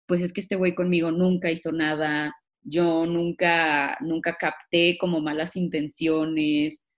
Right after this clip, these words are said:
al contrario, ¿no? Él sabía que yo, o sea, le hablaba de feminismo y él me escuchaba con atención.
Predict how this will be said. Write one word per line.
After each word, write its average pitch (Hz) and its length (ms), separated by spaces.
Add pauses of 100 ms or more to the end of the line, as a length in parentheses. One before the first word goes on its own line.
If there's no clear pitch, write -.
(220)
al 165 160
contrario, 160 640
¿no? 156 300
Él 156 80
sabía 160 400
que 156 340
yo, 147 240 (300)
o 151 80
sea, 143 500 (300)
le 156 280
hablaba 165 300
de 180 140
feminismo 156 460
y 165 80
él 156 100
me 165 80
escuchaba 165 640
con 160 120
atención. 151 760